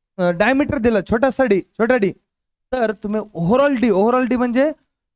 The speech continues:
पूर्ण स्ट्रँड्स एकत्र केल्यानंतरचा डायमीटर काढायला विचारला, तुम्हाला आला ना काढता, काही टेन्शन आहे का? नाही, बऱ्याच जा काय करतील पोरं,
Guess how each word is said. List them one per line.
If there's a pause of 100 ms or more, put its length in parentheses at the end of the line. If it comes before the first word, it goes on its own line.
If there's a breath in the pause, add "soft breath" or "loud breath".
(140)
पूर्ण
स्ट्रँड्स
एकत्र
केल्यानंतरचा
डायमीटर
काढायला
विचारला,
तुम्हाला
आला
ना
काढता,
काही
टेन्शन
आहे
का?
नाही,
बऱ्याच
जा
काय
करतील
पोरं,